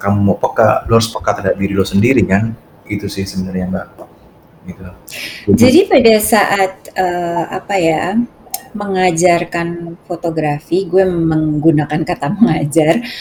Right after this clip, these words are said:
Speaker 2: approach yang pertama itu adalah justru di bagaimana mengkomunikasikan si hasil ob-, fotonya tersebut versus
Speaker 1: Hmm.
Speaker 2: teknik-tekniknya. Itu pelajaran pertama tuh.
Speaker 1: Pelajaran pertama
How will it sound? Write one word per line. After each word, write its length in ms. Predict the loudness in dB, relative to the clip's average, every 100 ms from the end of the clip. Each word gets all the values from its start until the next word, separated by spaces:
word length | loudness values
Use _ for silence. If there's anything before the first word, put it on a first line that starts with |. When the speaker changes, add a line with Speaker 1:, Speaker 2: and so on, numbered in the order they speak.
| -12 -10 -2
Speaker 2:
approach 560 | -2 2 4 6 4
yang 200 | 0 0
pertama 640 | -2 -4 -2 -4 -2 -4 -4
itu 360 | -4 -6 0 0
adalah 840 | 2 -2 -2 0 0 2 2 0 -2 -8 -10
justru 400 | -8 -4 -2 0
di 240 | 4 6 6 2 2 0 -2 -6 -16 _ -20 -20 _
bagaimana 560 | 0 2 2 2 2 0
mengkomunikasikan 1120 | -2 -2 -2 0 -4 -6 -8 -8 -8 -8 -12 -14 -20 -20 -20 -20
si 180 | -10 -6
hasil 380 | -4 -4 -2 0
ob-, 300 | 2 0 -2 -14 _ -10 -8
fotonya 500 | 0 0 2 0 2
tersebut 480 | 0 -2 0 2 2
versus 440 | 4 0 0 -2 0
Speaker 1:
Hmm. 100 | 0
Speaker 2:
teknik-tekniknya. 720 | 0 -2 -4 -4 -4 -4 -4 -10 _ _ _ _ _ _
Itu 200 | -2 0
pelajaran 460 | 4 4 4 4
pertama 400 | 2 -2 -2 -2 -2
tuh. 140 | -4 -8 _ _ _ _ _ _ _ 2
Speaker 1:
Pelajaran 280 | 4 4 4
pertama 240 | 2 2